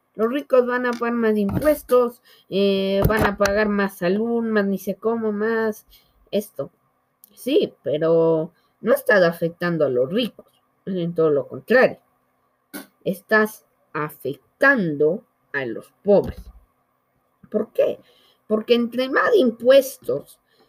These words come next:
a los ricos, que son los que invierten, hay menos empleo y hay más pobreza. Eso es lo que ha logrado Argentina.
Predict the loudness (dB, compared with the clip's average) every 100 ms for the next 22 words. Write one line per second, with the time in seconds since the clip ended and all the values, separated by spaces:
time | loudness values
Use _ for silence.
0 | _ 0 6 6 6 2 -2 -2 -2 -4
1 | -6 -8 -2 -2 -2 -6 -6 0 2 2
2 | 0 -4 -4 -8 _ _ _ _ -4 -2
3 | 0 0 -2 0 2 2 0 -2 -4 0
4 | 2 2 4 4 4 0 -2 -4 -12 _
5 | -4 -2 -6 -8 -14 -14 -4 -4 -2 2
6 | 2 2 2 2 4 4 4 4 0 -2
7 | -12 -14 -12 -14 -14